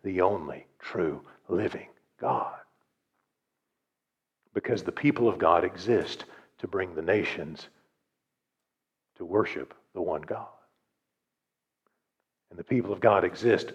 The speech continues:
to embody the character of the one God to the nations and to declare the glories of his gospel. That's where Paul's going, isn't it?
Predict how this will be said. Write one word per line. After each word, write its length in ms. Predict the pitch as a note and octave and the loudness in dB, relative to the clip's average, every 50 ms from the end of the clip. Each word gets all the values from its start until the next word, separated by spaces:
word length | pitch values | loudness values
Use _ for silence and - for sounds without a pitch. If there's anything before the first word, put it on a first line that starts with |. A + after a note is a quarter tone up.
| - | -12
to 160 | - - A2+ | -8 -6 -6
embody 680 | G#2 G2+ E2+ F2 E2+ - - - - A2 A#2 A#2 G#2 G2+ | -4 -4 -6 -8 -10 -12 -4 0 2 4 4 4 4 2
the 100 | F#2+ F2+ | 0 0
character 640 | - - - - C#3 C3 A#2+ G2+ F#2 - - F#2 E2 | -2 -4 0 2 4 4 4 2 0 -4 -4 -2 -2
of 100 | E2+ E2 | -2 -2
the 80 | G2 F#2 | -2 -4
one 280 | F2 F2 F2 F2 F2 | -2 -2 -4 -4 -4
God 260 | F2+ F#2 F2+ F2 E2 - | -4 -4 -4 -4 -6 -10
to 100 | - G2+ | -12 -8
the 120 | F#2+ F#2+ | -6 -6
nations 580 | F#2 F#2 F#2+ G2+ F#2 - - - - - - - - - - _ _ | -6 -6 -6 -8 -8 -10 -12 -14 -14 -16 -20 -20 -20 -20 -20 _ _
and 140 | - - - | -16 -12 -12
to 80 | - | -14
declare 640 | F2+ - G#2 - - - - - A2 G#2+ G2+ G2 F#2+ | -8 -8 -8 -6 -6 -6 -2 0 2 4 4 2 2
the 140 | F2+ F#2+ F2+ | 2 -2 -4
glories 540 | - F#2 E2+ F#2+ F2+ F2+ F#2 F2+ F2 E2 - | -4 -4 -4 -2 -2 -2 -2 -2 -4 -6 -6
of 280 | - G2 F#2 F2 F2 | -2 -2 -2 -2 -2
his 160 | - G#2+ F#2 - - | -6 -10 -10 -8 -6
gospel. 480 | - G2+ F#2+ G2 F#2 - - E2 E2+ E2 | -4 -4 -4 -4 -10 -12 -8 -8 -6 -2
That's 320 | - C#3+ D#3 D3+ - - | -2 -2 -2 -2 -4 -6
where 200 | - A2 G#2 G#2 | -6 -4 -4 -4
Paul's 400 | G2+ - - A2 G#2+ G#2 F#2 - | -4 0 2 4 4 4 2 0
going, 400 | - - C#3+ B2 G2+ E2+ D#2 F2 | 0 0 2 2 2 0 -2 -4
isn't 280 | G2 F2 - F#2 D2+ - | -8 -10 -10 -10 -16 -20
it? 140 | F#2+ F#2 | -20 -20